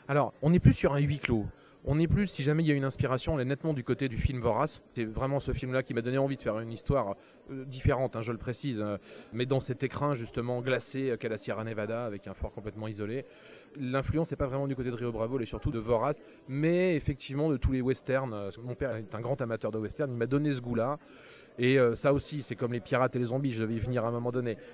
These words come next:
Je pensais pas y venir sur un huis clos comme celui-ci, très, très fermé. On y a travaillé pas mal avec Florent Bossard, qui avait envie d'une ambiance étouffante,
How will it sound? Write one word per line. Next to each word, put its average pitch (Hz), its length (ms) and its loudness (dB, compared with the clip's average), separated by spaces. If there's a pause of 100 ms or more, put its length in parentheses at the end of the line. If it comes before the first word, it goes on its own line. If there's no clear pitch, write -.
Je - 120 -10
pensais 190 260 4
pas 214 120 2
y 214 80 2
venir 180 200 0
sur 170 200 0
un 165 60 2
huis 151 160 0
clos 156 180 4
comme 131 160 -2
celui-ci, 120 460 -4
très, - 140 -4
très 139 140 -4
fermé. 131 420 -2 (460)
On 131 60 -2
y 131 60 0
a 117 40 0
travaillé 131 300 -2
pas 147 100 2
mal 156 160 2
avec 135 140 2
Florent 123 240 2
Bossard, 127 300 -2
qui - 160 -4
avait 131 180 4
envie 147 320 2
d'une 123 140 -4
ambiance 127 280 -2
étouffante, - 560 -2